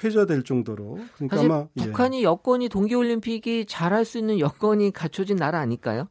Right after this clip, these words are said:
Speaker 1: 예,
Speaker 2: 네.
Speaker 1: 그런데 이제 우리가 언뜻 생각하면 산에 눈 오면 스키 타면 될 것 같지만 <laughs> 그러려면 그걸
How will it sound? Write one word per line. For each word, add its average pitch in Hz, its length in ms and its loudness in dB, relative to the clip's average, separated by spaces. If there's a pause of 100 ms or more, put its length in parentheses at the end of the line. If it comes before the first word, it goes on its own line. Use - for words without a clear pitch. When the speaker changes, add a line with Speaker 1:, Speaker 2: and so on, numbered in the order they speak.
Speaker 1:
예, 175 120 4
Speaker 2:
네. 160 60 6
Speaker 1:
그런데 233 260 6
이제 208 120 4
우리가 185 220 6
언뜻 185 180 4
생각하면 202 500 6
산에 254 340 4
눈 156 180 4
오면 185 240 6
스키 - 200 0
타면 202 240 0
될 147 80 4 (100)
것 143 60 -2
같지만 147 580 2
<laughs> - 80 0
그러려면 190 380 6
그걸 185 240 4